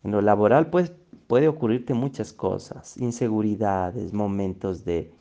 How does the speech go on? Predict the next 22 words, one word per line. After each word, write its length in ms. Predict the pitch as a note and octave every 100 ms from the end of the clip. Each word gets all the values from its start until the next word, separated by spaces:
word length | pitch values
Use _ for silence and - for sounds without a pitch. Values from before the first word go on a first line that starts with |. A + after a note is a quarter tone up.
| _ _ _ _ _ _ A#3 - - - -
de 340 | - G#2+ A2
emociones 680 | G#2 G2 F#2 - G#2 F#2+ F2
que 100 | -
no 180 | F#2 F2
te 140 | F#2
ayudan. 920 | D#2+ F2+ G2+ G#2 G2+ F#2+ E2+ E2 D#2 - _ _ _ _ _ _ _ _ _ _ _ _ _ _ _ _ _ _ _ _
Debes 460 | A2+ A2 E3 F#3+ F3
entonces 560 | E3 D#3 D#3+ C3 B2+
hacer 260 | A2 - A2+
este 200 | A2+ -
ejercicio, 640 | - F#2+ - C3+ - - -
te 140 | G2
dejo 220 | G2+ -
este 180 | G#2+ -
reto. 380 | G#2+ C#3+ D3 - - _ _ _ _ _ _ _ _ _ _
Revisa 560 | - A2 G#2 C3 - -
bien 400 | F#2 F2 D#2+ - - _ _ _ _ _ _ _ _ -
las 640 | G2+ F#2 F2+ E2+ - - _ _ -
imágenes 640 | G#2+ F#2+ A#2 C#3 B2+ A2+
que 160 | - G2
te 200 | - G2
incomodan 680 | F#2+ F#2 F#2 F#2 G2 B2+